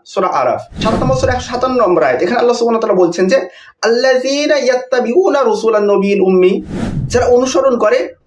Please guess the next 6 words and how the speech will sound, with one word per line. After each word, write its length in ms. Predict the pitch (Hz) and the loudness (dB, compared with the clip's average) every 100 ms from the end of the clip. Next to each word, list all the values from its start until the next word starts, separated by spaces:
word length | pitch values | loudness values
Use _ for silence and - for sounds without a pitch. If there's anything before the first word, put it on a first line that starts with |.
| _ | _
উম্মি 360 | - 294 294 269 | -2 0 2 2
নবীর, 420 | 208 180 190 - 233 | 2 2 2 0 0
"আল্লাযী 240 | 269 294 | 0 0
ইয়াজিদু 720 | 254 196 202 233 285 277 277 | 0 0 0 -2 -2 -2 -2
ফি 380 | 262 254 254 - 156 | -2 -2 -2 -2 -2
মাকতুবান 680 | 185 196 - 269 262 262 | -2 -2 -4 -2 0 0